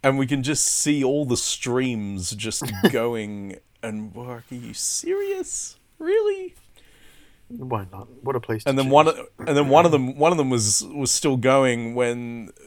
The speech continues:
Speaker 1: when the traffic started moving, so he has to zip up and <laughs> run to get back on the bus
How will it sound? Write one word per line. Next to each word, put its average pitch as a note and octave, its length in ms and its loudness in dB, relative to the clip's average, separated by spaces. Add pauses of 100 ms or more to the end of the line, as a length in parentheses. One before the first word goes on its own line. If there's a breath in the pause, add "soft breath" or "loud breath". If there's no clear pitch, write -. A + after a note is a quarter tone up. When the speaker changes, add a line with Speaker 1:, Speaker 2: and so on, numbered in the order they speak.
(140)
Speaker 1:
when B2 400 -2
the A#2 80 -4
traffic D3 400 2
started A2 420 0
moving, G#2+ 380 -6
so A#2 160 -2
he G#2+ 80 -2
has A#2 240 -2
to A#2 100 -6
zip G#2+ 420 -4
up A2 280 -2 (440 loud breath)
and A#2 420 -2
<laughs> - 20 2
run A2 400 2
to - 120 -6
get B2+ 300 -8
back A#2 260 0
on A#2+ 120 -2
the G#2 80 -4
bus G#2+ 600 -2